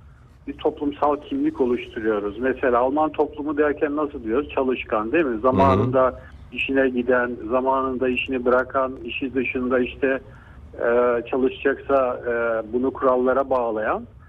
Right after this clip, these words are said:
Speaker 1: E, bu Alman toplumuna bakıldığı zaman neyden geliyor? Bu ta eski işte protestan ahlakı denen işte çalışma ibadettir. Bakış açısının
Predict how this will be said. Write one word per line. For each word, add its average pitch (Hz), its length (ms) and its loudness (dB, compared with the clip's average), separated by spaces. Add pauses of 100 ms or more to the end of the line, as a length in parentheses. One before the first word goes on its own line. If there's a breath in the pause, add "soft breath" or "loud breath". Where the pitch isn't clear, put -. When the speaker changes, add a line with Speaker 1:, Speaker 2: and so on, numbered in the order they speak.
(280 soft breath)
Speaker 1:
E, 131 160 -6
bu 151 140 2
Alman 151 340 0
toplumuna 147 540 -2
bakıldığı 147 500 0
zaman 127 360 -2
neyden 151 320 0
geliyor? 135 420 0
Bu 165 140 -2
ta 123 380 2
eski 127 360 -6
işte 127 260 -6
protestan 131 640 -2
ahlakı 131 540 0
denen 123 340 0
işte 139 180 -6
çalışma 135 640 0
ibadettir. 139 760 0
Bakış - 280 -4
açısının 160 580 -4